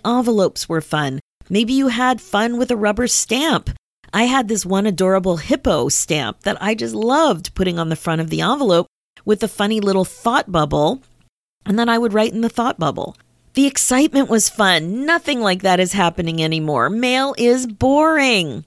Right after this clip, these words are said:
Lots of flyers and real estate cards. Bills, of course. If you haven't gone completely paperless yet, that is. <laughs> Some magazines and catalogs, they're fun, but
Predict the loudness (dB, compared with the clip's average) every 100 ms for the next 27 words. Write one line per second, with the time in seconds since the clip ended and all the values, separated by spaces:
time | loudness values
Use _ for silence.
0 | _ -8 -4 -2 -4 -8 -4 0 2 4
1 | 4 2 2 -2 0 0 2 2 0 -2
2 | -2 -2 0 0 -2 -6 -2 2 2 2
3 | -2 -2 -2 -2 -2 -6 -8 -12 -18 -8
4 | -4 -2 -2 0 0 -2 -4 -2 0 -2
5 | -4 -6 -4 -4 -4 -4 -4 -2 -2 0
6 | -2 0 -4 -6 _ -2 -2 -2 -6 -4
7 | -2 -4 -4 -2 -2 0 -4 -6 -10 -12
8 | -12 -12 -14 -8 -2 -2 0 0 0 0
9 | -2 0 0 0 -2 -4 -4 0 0 2
10 | 0 -2 -2 0 0 -2 -2 -2 -2 0
11 | -2